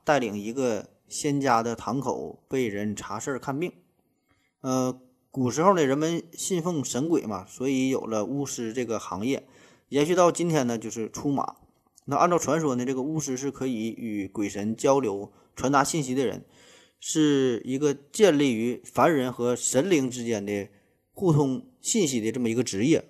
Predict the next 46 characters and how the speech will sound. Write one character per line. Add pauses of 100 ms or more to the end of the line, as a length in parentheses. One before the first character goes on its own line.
(200)
啊。
他
负
责 (160)
上
传
和
下
达，
就
把
神
的
旨
意 (160)
带
给
凡
人，
然
后
再
把
凡
人
的
要
求 (460)
传
达
给
天
神 (120)
啊，
就 (160)
做
这
个
中
间， (160)
中
间
商
啊，
专
门